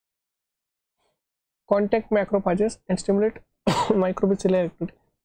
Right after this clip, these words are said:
correct। Q, C D four cells make contact with the B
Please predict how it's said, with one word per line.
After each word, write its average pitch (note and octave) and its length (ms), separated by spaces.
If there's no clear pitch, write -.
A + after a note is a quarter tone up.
correct। G#3 280
Q, C4 100
C - 160
D A#3+ 80
four C4 220
cells C4 280
make B3 200
contact A3+ 340
with A3+ 160
the G3 160
B A#3 60